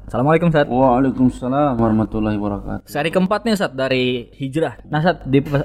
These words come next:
Speaker 1: pada kesempatan kali ini, kita akan membahas inilah bab paling sulit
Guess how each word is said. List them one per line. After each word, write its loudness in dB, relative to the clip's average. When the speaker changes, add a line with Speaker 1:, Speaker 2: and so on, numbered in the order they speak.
Speaker 1:
pada 0
kesempatan 0
kali 2
ini, 4
kita -6
akan 2
membahas 0
inilah 2
bab 0
paling 2
sulit 2